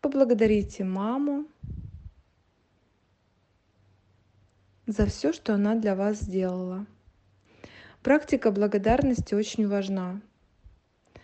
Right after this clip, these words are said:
Признаком того, что мы простили, является благодарность. Если вы можете испытать благодарность к собственной матери, значит, вы повзрослели, значит, вы простили свою мать.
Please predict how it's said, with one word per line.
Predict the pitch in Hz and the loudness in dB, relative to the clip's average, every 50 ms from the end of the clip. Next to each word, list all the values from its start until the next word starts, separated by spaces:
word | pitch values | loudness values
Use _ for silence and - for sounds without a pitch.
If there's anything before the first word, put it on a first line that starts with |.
| - - - - - - - - - _ _ _ _ _ _ _ _ _ _ _ _ _ | -20 -20 -20 -20 -20 -20 -20 -20 -20 _ _ _ _ _ _ _ _ _ _ _ _ _
Признаком | - 269 269 269 262 - 240 233 226 226 - 202 196 202 208 220 - _ | 4 6 8 8 8 6 4 4 2 2 0 0 2 0 -2 -4 -8 _
того, | - 220 214 202 220 226 233 | -2 -2 0 2 2 2 2
что | 220 - - 226 | 0 -2 -2 0
мы | 208 208 214 | 2 2 2
простили, | 208 208 208 208 202 - - - 262 269 302 330 330 302 262 233 | 0 0 0 2 2 2 0 2 0 2 2 2 2 0 0 -2
является | 220 202 208 214 226 220 226 - | -2 -2 0 0 0 -2 -2 -4
благодарность. | 202 202 196 190 196 190 180 185 185 185 - 185 185 185 - - | -2 -2 -2 0 0 -2 -2 -2 -4 -2 -2 -4 -6 -4 -4 -4
Если | 208 - - 214 | -4 -4 -4 -4
вы | 202 220 | 0 2
можете | 226 226 233 233 220 220 214 - 214 | 2 2 2 2 0 -2 -2 -2 -2
испытать | 208 - - - 214 - 220 214 202 | -2 -2 -4 -4 -2 0 0 0 0
благодарность | 190 196 196 190 202 185 202 202 202 202 202 190 - | 0 0 0 0 0 0 0 0 0 0 -2 -2 -2
к | - | -4
собственной | - - 196 190 - - - 202 190 190 190 | -4 -4 -4 -6 -6 -8 -6 -4 -4 -2 -2
матери, | 196 208 220 262 - - 311 277 262 269 269 - - - - - - - - _ | 0 0 0 -2 0 0 0 0 0 0 -2 -8 -16 -20 -20 -20 -20 -20 -16 _
значит, | - 208 196 208 208 202 202 - 214 208 - - - | -6 -2 0 0 0 0 0 -2 -6 -6 -6 -8 -2
вы | 208 208 214 | -2 -2 0
повзрослели, | 208 214 202 190 185 190 202 196 - - - 202 214 226 247 262 269 | 0 -2 -4 -2 0 0 0 0 0 0 0 2 4 4 6 4 4
значит, | 262 247 226 214 202 208 - - - | 2 2 0 0 0 -4 -10 -14 -6
вы | 208 208 220 | -2 -2 -2
простили | 214 - 220 202 190 - - - 208 196 202 | -2 -2 -4 -4 -4 -4 -4 -4 -2 -2 -2
свою | 190 - - - 190 185 185 | -2 -4 -4 -4 -4 -4 -4
мать. | 185 180 180 175 185 - - | -4 -6 -6 -8 -10 -12 -18